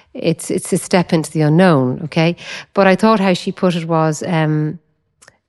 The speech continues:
if you, so if you use dry reason alone, you end up not believing at all. And that's why intu-, intuition is so important. You know, intuition is like, "But perhaps." Intuition is that kind of gut feeling, a bit like when you ex-, meet somebody who,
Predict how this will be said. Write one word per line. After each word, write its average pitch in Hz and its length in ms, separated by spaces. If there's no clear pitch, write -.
if 208 260
you, 214 300
so 185 160
if 170 140
you 220 60
use 202 120
dry 190 220
reason 175 360
alone, 160 360
you 160 80
end 165 120
up 160 120
not 156 160
believing 151 300
at 151 60
all. 170 220
And 160 80
that's 170 220
why 160 80
intu-, 156 480
intuition 160 560
is 147 80
so 156 180
important. - 680
You 180 140
know, 170 200
intuition 190 640
is 160 140
like, 160 320
"But 180 160
perhaps." 165 800
Intuition 185 540
is 160 80
that 165 140
kind 160 160
of 147 80
gut 165 180
feeling, 160 400
a 147 40
bit 165 180
like 165 200
when 160 120
you 151 80
ex-, - 180
meet 175 320
somebody 151 460
who, 147 100